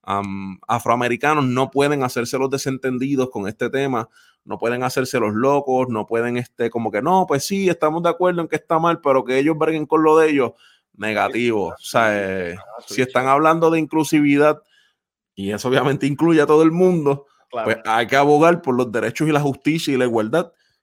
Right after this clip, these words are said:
Speaker 1: y el trato igualitario para todo el mundo, ¿entiendes?
Speaker 2: No, y, y algo que se habla dentro del tema de justicia, especialmente dentro de la iglesia, es que nosotros estamos a favor de la justicia. Yo creo
Speaker 1: Ujú.
Speaker 2: que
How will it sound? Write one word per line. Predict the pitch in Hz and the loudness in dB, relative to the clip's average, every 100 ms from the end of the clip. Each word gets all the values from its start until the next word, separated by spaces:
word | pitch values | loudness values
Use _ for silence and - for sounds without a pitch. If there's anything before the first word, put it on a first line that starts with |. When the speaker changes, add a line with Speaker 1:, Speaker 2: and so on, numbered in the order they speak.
| - | -2
Speaker 1:
y | 117 | 0
el | 117 113 107 101 _ | 0 -2 -6 -8 _
trato | - 117 147 | -2 0 0
igualitario | 143 151 156 170 180 165 | 2 2 2 2 2 2
para | 107 87 | 0 -2
todo | - 110 127 160 | -4 0 2 2
el | |
mundo, | 139 110 101 92 - _ | 0 -2 -6 -8 -10 _
¿entiendes? | 110 135 175 123 | -12 -6 -4 -4
Speaker 2:
No, | 98 - - | -6 -12 -16
y, | 127 | -10
y | 123 | -6
algo | 123 135 | -6 -8
que | 185 | -10
se | 208 | -6
habla | 180 147 196 | -2 -2 -4
dentro | 170 - 117 117 | -6 -8 -10 -10
del | 107 - | -10 -14
tema | 107 123 147 | -14 -12 -10
de | 156 | -12
justicia, | 147 - 127 135 120 104 | -16 -20 -18 -16 -14 -14
especialmente | - 107 120 139 143 | -14 -12 -10 -10 -10
dentro | 135 127 120 107 | -8 -10 -12 -14
de | 104 | -12
la | 107 | -14
iglesia, | 107 127 123 - - - _ - - - | -10 -10 -10 -14 -20 -20 _ -20 -20 -20
es | 123 | -14
que | 165 | -10
nosotros | 143 123 117 147 | -10 -10 -12 -10
estamos | 151 151 147 - | -10 -12 -12 -12
a | 143 | -14
favor | - 143 143 143 117 | -8 -6 -6 -8 -10
de | 110 _ _ 117 | -16 _ _ -10
la | 110 | -10
justicia. | 107 107 _ 135 135 - - _ _ _ - | -12 -18 _ -18 -16 -16 -20 _ _ _ -18
Yo | 110 | -10
creo | 120 | -6
Speaker 1:
Ujú. | 120 | -6
Speaker 2:
que | 127 156 240 | -2 -2 -2